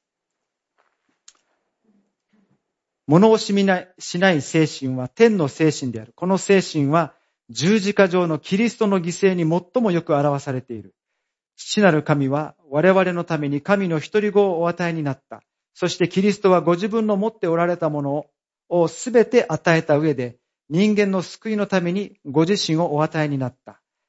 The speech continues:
カルバリーの十字架で明示されている原則は、与えよ、与えよということである。それに反して自分を愛する精神はサタンの精神である。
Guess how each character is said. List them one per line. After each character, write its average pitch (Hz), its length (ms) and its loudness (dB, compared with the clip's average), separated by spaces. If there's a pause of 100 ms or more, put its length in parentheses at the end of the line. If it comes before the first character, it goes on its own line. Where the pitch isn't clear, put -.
(140)
カ - 140 0
ル 185 120 8
バ 180 120 4
リ 170 140 -2
ー - 20 -4
の 143 140 -4
十 147 220 -6
字 151 140 -14
架 151 140 -2
で 147 240 0
明 156 200 0
示 170 140 -4
さ 170 120 -4
れ 160 120 0
て 165 100 -2
い - 20 0
る 139 140 -4
原 156 200 0
則 147 260 -10
は、 165 240 0 (360)
与 214 400 2
え 202 40 0
よ、 180 240 -4
与 190 400 0
え 185 40 -2
よ 202 160 -2
と 151 120 -8
い 131 100 -6
う 123 60 -8
こ 123 120 -16
と 123 100 -20
で 110 180 -16
あ 127 60 -14
る。 113 140 -18 (400)
そ - 160 -2
れ 233 100 2
に 220 120 2
反 196 240 0
し - 60 -18
て 175 100 -4
自 139 200 -4
分 196 220 -4
を 180 160 -2
愛 180 140 0
す 190 140 -10
る 160 80 -4
精 165 220 -4
神 139 300 -6
は 147 120 -4
サ 208 160 2
タ 185 140 2
ン 156 60 -2
の 143 80 -4
精 170 200 -2
神 151 220 -4
で 123 100 -4
あ 120 60 -8
る。 113 120 -20